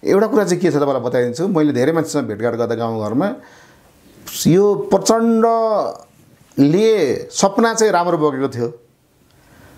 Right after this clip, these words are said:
तर यहाँको कूटनीतिक विदेशी दबाब, प्रभाव, आफ्नो कार्यकर्ताहरूलाई समेट्न नसक्नु, परिवारहरूको दबाब, होइन, पारिवारिक मोह, यी कारणले गर्दा उनी, उनी चाहिँ विचलन भए।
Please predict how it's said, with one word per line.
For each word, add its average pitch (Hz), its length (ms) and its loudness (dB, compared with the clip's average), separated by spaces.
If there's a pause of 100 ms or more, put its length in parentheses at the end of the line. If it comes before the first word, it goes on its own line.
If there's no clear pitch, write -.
(160)
तर - 120 2
यहाँको 185 400 0
कूटनीतिक - 640 -2 (760)
विदेशी 151 320 4
दबाब, 151 580 0 (220)
प्रभाव, 151 420 0 (400)
आफ्नो 160 220 0
कार्यकर्ताहरूलाई 143 1080 0 (240)
समेट्न 151 400 0
नसक्नु, 151 440 0
परिवारहरूको 147 720 0
दबाब, 147 440 0
होइन, 131 360 -2 (360)
पारिवारिक 147 420 2
मोह, 147 380 0
यी 165 60 -8
कारणले 160 320 0
गर्दा 156 220 0 (340)
उनी, 170 340 0
उनी 170 200 2
चाहिँ 175 360 2
विचलन 160 460 0
भए। 117 200 -2